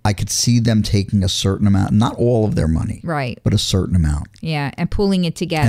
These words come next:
Speaker 1: And pooling it together and creating a free clinic type of thing.
Speaker 2: Yeah.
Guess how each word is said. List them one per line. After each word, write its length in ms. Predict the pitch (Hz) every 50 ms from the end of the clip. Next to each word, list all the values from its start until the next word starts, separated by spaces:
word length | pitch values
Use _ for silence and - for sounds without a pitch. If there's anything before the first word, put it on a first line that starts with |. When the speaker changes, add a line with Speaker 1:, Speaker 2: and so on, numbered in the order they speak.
| 104
Speaker 1:
And 20 | -
pooling 320 | 110 110 110 110 113 110
it 80 | 107 104
together 360 | - - 107 101 90 - - -
and 160 | - 98 90
creating 640 | - - - 95 98 101 95 98 95 98 92 90 90 - - - - _ _ _ _ _
a 400 | 95 95 95 92 90 90 95 104
free 460 | - - - - - - 104 104 107 98
clinic 560 | - - - 98 98 92 87 82 78 - _
type 260 | - 87 80 82 -
of 80 | 90 -
thing. 300 | - - - 65 - -
Speaker 2:
Yeah. 340 | - 180 175 160 147 139 147